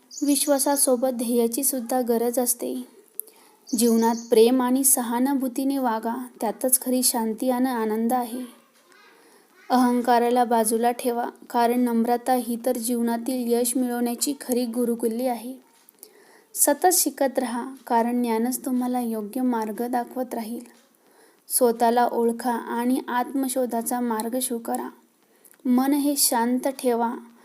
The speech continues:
कारण शांतता हा योग्य निर्णय घेण्यासाठी खूप गुरुकिल्ली आहे. कर्म न करता फळाची अपेक्षा करणे हे निव्वळ व्यर्थ आहे. तुमच्याच कर्माने तुमचेच भविष्य घडते.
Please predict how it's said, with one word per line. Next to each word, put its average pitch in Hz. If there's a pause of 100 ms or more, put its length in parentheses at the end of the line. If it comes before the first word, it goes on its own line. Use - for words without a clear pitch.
(220)
कारण 233
शांतता 233
हा 233
योग्य 240
निर्णय 240
घेण्यासाठी 233 (600)
खूप 262 (680)
गुरुकिल्ली 240
आहे. 240 (680)
कर्म 285
न 320
करता 277
फळाची 247
अपेक्षा 254
करणे 247 (180)
हे 262
निव्वळ 254
व्यर्थ 233
आहे. 233 (920)
तुमच्याच 247
कर्माने 233
तुमचेच 240
भविष्य 233
घडते. 233